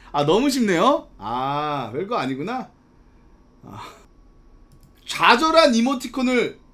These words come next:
오티엘. 아, 사람이 엎드려서 좌절한 느낌. 아, 답은 영어 세 글자지만 한국말로 입력해주세요.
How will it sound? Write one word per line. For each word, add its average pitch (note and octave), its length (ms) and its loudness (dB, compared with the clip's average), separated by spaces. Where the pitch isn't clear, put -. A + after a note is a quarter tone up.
오티엘. A#3+ 680 0
아, G#3+ 800 6
사람이 E4 460 4
엎드려서 A#3 560 2
좌절한 G3+ 420 2
느낌. D3+ 440 -2
아, D3+ 1400 2
답은 F#3+ 360 0
영어 G#3 320 4
세 C4 120 -6
글자지만 G#3+ 580 -4
한국말로 C#4 580 0
입력해주세요. C#3+ 760 -6